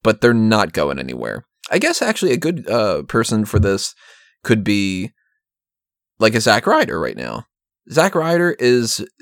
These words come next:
in a flux between that lower mid-card and mid-card. So, 'cause something to take into account. Mojo Rawley, another lower mid-carder at the moment. Um, so then we go up to up,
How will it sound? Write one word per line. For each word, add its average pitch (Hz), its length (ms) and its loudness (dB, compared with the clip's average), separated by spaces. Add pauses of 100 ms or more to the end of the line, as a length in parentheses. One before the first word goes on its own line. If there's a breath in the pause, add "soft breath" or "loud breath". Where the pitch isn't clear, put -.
in 127 120 2
a 127 60 4
flux 147 400 0
between 117 480 0
that 101 160 2
lower 120 260 6
mid-card 110 480 4
and 95 80 -4
mid-card. 80 560 -6 (680)
So, 101 440 -2 (540)
'cause 131 140 -4
something 131 280 4
to 113 200 4
take 110 240 -2
into 95 180 -4
account. 87 340 -6 (180)
Mojo 139 480 6
Rawley, 123 460 8
another 117 340 4
lower 107 260 4
mid-carder 78 520 -4
at 62 100 -6
the - 60 -18
moment. 57 320 -12 (800)
Um, 98 340 -10
so - 160 0
then 117 120 6
we 120 80 2
go 110 440 4
up 110 180 -4
to 107 260 -2
up, 131 220 0